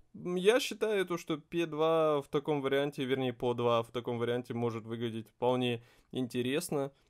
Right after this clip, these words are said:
хотя это У два. И некоторые моделисты наверняка оценят подобный бонус сразу из коробки. Далее идёт вот ещё несколько По два В С из весны тысяча девятьсот сорок пятого и лета тысяча девятьсот сорок четвёртого. Честно говоря, очень впечатляет то, что ещё весной тысяча девятьсот сорок пятого летали на таких самолётах.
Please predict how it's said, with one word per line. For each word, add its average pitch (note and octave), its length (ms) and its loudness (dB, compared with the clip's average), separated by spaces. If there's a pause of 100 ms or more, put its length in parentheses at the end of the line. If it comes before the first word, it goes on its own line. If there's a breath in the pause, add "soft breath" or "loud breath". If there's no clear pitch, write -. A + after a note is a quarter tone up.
(160)
хотя A#2 260 -4
это G#2+ 180 -4
У A2+ 180 -6
два. B2 320 -4 (240)
И B2+ 800 -2 (460)
некоторые D3 460 -2
моделисты C3+ 400 -2
наверняка A#2+ 480 0
оценят A#2 380 -4
подобный A2 380 -6
бонус A2 400 -4
сразу A2 300 -4
из G#2+ 80 -14
коробки. - 420 -10
Далее D3 420 4
идёт C#3 260 2
вот C3 180 -4
ещё C3 280 0
несколько B2+ 440 -2
По B2+ 240 0
два A#2+ 400 2 (340 soft breath)
В A#2+ 140 -2 (140)
С A#2+ 440 -2 (260)
из B2 420 -4
весны B2+ 400 -2
тысяча B2+ 260 -6
девятьсот B2 280 -6
сорок D3 240 -2
пятого F#3 420 0
и C#3+ 80 0
лета D#3+ 300 -2
тысяча - 280 -8
девятьсот A#2+ 260 -8
сорок A2 200 -6
четвёртого. - 480 -8
Честно F3+ 300 -4
говоря, E3+ 300 6
очень D#3 240 2
впечатляет B2+ 500 0
то, - 80 -6
что - 140 -6
ещё A#2+ 200 -4
весной A#2+ 360 -2
тысяча B2 240 -6
девятьсот A#2+ 280 -6
сорок C#3 240 -4
пятого D#3+ 320 -2
летали B2+ 340 0
на A#2+ 120 -2
таких - 260 -10
самолётах. D3+ 600 -2